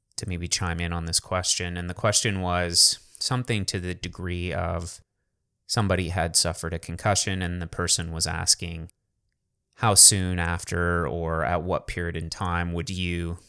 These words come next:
massage this patient?" Or you could take it even in the context of manual therapy. When would I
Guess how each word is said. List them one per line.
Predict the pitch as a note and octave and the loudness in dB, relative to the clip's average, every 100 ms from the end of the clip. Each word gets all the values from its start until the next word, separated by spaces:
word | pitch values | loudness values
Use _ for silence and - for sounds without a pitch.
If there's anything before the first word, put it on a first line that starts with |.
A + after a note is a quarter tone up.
| _ - | _ -8
massage | F#2+ - G2+ G2 | 4 4 6 2
this | - F2 | 2 0
patient?" | - F#2 - F#2+ F#2 - | 0 0 0 -2 -4 -4
Or | F2 E2 | -4 -4
you | E2+ E2 | -6 -8
could | F2+ - | -6 -4
take | F#2 E2+ | -4 -2
it | F2+ - | -6 -6
even | F#2 E2+ | -8 -6
in | E2+ | -6
the | E2+ | -8
context | - E2+ F2+ F2 - | -6 -6 -4 -2 -2
of | |
manual | E2 E2+ E2+ | -2 -4 -6
therapy. | F2 F#2+ F2+ - F2+ | -4 -2 -2 -2 -6
When | F2 F2 E2+ | -4 -4 -4
would | E2+ | -4
I | F2 E2+ | -4 -4